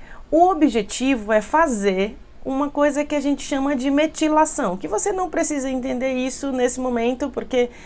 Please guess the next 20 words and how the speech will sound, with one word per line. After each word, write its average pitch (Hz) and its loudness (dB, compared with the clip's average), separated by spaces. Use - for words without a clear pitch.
é, 220 4
são 233 0
conceitos 226 -2
dentro 208 -2
aí 202 0
da 202 4
genética. 180 0
Mas 311 6
qual 381 4
é 392 8
a 320 6
ideia? 175 4
A 330 6
ideia 180 8
é 262 2
que 285 0
a 277 0
enzima 302 -2
que - 0
degrada 196 4